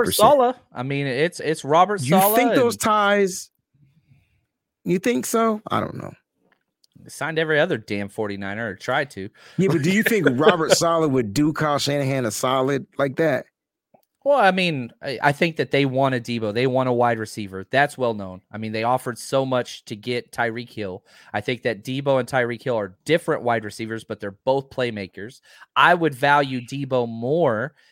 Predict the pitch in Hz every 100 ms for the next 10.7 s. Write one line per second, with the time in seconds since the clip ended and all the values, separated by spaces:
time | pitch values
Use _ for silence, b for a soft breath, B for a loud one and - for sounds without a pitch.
0 | _ 127 123 123 110 107 120 120 120 131
1 | 120 113 107 - 139 165 123 113 160 -
2 | - _ _ _ - 127 120 120 - -
3 | 117 113 90 95 98 92 131 b b b
4 | - 110 107 98 95 90 b b _ _
5 | - 170 170 147 139 135 185 196 185 214
6 | 202 202 202 226 147 160 156 180 190 202
7 | - 202 196 208 208 190 - b b -
8 | 165 170 160 165 156 113 156 196 - 139
9 | 120 120 185 247 196 170 180 196 208 220
10 | 143 220 247 175 120 101 90